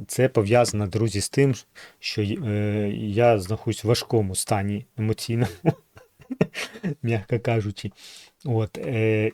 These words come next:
і мені дуже важко зробити повноцінний курс, тому що до вторгнення, хто мене знає, знають, що я проводив курси. От, і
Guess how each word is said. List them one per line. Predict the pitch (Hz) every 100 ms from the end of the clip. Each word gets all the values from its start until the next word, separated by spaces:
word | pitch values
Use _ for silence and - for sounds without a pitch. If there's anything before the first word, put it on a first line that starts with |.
| -
і | 117
мені | 120 131
дуже | 123 123 117 110
важко | 101 131 - - 113 104
зробити | - 107 117 117 110
повноцінний | - 104 104 - 113 107 101
курс, | - 98 - - - 110
тому | 95 98
що | - 104 101 98 -
до | 110 110
вторгнення, | 95 - 156 147 135 120 110
хто | - 110
мене | 101 101 101
знає, | 85 131 135 101
знають, | 95 117 120 104
що | - 101
я | 98 107 104 101
проводив | - 104 95 87 -
курси. | - 143 - 98 - _ _ _ _ _ _ _ _ _ _ - - - _ _ _ _ -
От, | 110 107 -
і | 117 110 107 107